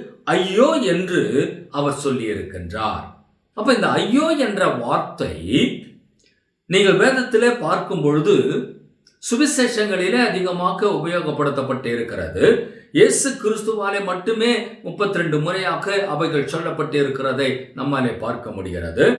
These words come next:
அப்படி இருக்கின்றதான பட்சத்திலே பிறனுக்கு இடறல் உண்டாக்குகிறவனுக்கே ஐயோ என்று மூன்று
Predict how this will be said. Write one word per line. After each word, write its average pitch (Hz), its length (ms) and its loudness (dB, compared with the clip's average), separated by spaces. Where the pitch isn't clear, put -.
அப்படி 262 340 4
இருக்கின்றதான 233 640 2
பட்சத்திலே 110 560 -2
பிறனுக்கு 285 560 4
இடறல் 269 420 4
உண்டாக்குகிறவனுக்கே 214 1200 2
ஐயோ 226 280 4
என்று 196 260 0
மூன்று 262 500 4